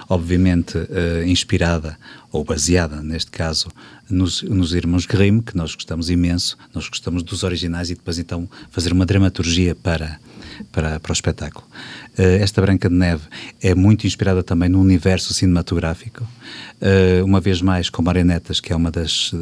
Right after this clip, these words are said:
para além da música ao vivo, com, portanto, a, o, a música tocada ao vivo, cantada ao vivo, nós também temos marionetas, eh, como é sabido, quem conhece a Jangada Teatro, e uma vez mais temos-las,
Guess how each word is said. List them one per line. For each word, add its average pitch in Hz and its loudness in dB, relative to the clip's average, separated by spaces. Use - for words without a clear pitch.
para 95 2
além 98 4
da 95 2
música 95 2
ao 90 2
vivo, 87 4
com, 78 -8
portanto, 85 -6
a, 92 -4
o, 87 -6
a 87 -4
música 90 0
tocada 92 0
ao 90 0
vivo, 87 0
cantada 90 -2
ao 90 4
vivo, 92 2
nós 85 -2
também 90 0
temos 87 -4
marionetas, 90 0
eh, 85 -2
como 87 -2
é 80 0
sabido, 90 0
quem 85 0
conhece 82 -2
a - 0
Jangada 82 0
Teatro, 87 -2
e 90 0
uma 101 2
vez 87 -2
mais 92 0
temos-las, 90 0